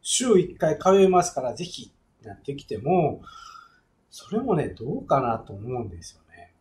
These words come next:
っていうのは、あのー、百パーセントね、うちで治せるってわけではないんですよ。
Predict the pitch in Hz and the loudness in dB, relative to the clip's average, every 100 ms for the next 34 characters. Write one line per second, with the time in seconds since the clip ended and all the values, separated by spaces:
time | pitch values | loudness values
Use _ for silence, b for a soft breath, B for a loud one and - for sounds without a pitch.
0 | _ _ 165 165 151 131 156 139 - B | _ _ -6 -2 0 2 4 4 0 B
1 | B B _ 131 127 127 110 101 95 87 | B B _ -6 -6 -6 -8 -10 -14 -18
2 | 87 87 _ _ _ 190 196 - 294 - | -20 -20 _ _ _ -6 -6 -4 -6 -4
3 | 311 302 170 135 170 156 143 151 120 185 | -6 -4 -2 0 -2 0 0 0 2 0
4 | 214 254 262 277 170 156 151 104 101 87 | 0 -2 -8 -4 -2 0 0 -2 -10 -12
5 | 92 131 151 98 - 85 | -4 -2 0 -4 -12 -18